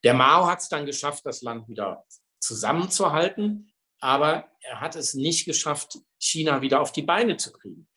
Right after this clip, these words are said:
Für Chinesen war von Anfang an klar, was sie wollen. Sie wollen einen Wiederaufstieg. Sie wollen wieder so stark werden und so wichtig,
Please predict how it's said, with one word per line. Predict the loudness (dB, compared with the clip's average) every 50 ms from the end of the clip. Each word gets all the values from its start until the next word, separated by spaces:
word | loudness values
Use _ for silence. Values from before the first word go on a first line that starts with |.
| _ _ _
Für | -8 -4
Chinesen | -2 -2 -2 0 0 2 2 2 2 2 0 2
war | 2 2 2
von | 2 -2 -4 -4
Anfang | -2 -2 0 0 0 0 -2 -2 -2
an | -4 -6 -6 -6
klar, | -2 0 2 2 2 2 2
was | 0 -2 -2
sie | -4 -6 -4
wollen. | -4 -4 -2 -2 -2 -4 -4 -6 -10 _ _ _
Sie | -12 -12 -4 2 6
wollen | 8 10 10 10 8 8 6 2 -4 -6 _ _ _ _
einen | 0 2 2 2 2 0
Wiederaufstieg. | 0 -2 0 2 4 4 4 4 4 2 0 -2 -2 -6 -6 -8 -8 -8
Sie | -12 -8 -2
wollen | 2 4 4 4 4 2 0 -4 -6
wieder | -4 -2 0 0 0
so | 0 -2 -2 -2 0
stark | 0 0 0 2 2 2 2 0 -2 -4
werden | -2 -2 -2 -2 -4 -8 -10 -12 _ _ _ _ _ _ _ _ _ -16
und | -14 -14 -14 -14 -16 -14
so | -10 -6 -2 -2 0 0
wichtig, | 2 2 2 2 0 2 0 0 0 0 -2 -4 -4 _